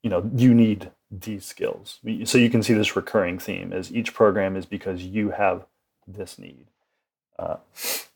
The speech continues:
we have a campus in the Montreal area, and it's for both people who are members of a, a French-speaking church, and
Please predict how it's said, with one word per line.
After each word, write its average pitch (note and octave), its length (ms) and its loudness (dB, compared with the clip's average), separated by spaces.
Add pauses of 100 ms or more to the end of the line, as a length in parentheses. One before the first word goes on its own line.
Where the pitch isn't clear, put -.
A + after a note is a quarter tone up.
(220)
we A#2 180 4
have G2 480 2 (640)
a - 60 -4
campus G#2+ 440 0
in G#2+ 60 0
the G2 80 0
Montreal G#2 760 4 (800)
area, G2 480 2 (440)
and G#2+ 180 2
it's - 240 0
for G2 600 2 (420)
both A#2+ 360 4
people A2 340 -2
who A2 120 2
are G2+ 380 4 (560)
members G#2+ 840 2 (420)
of A2+ 200 6
a, G2 320 2
a G#2+ 40 -2
French-speaking G#2 600 -6
church, - 460 2 (520)
and G2+ 520 -2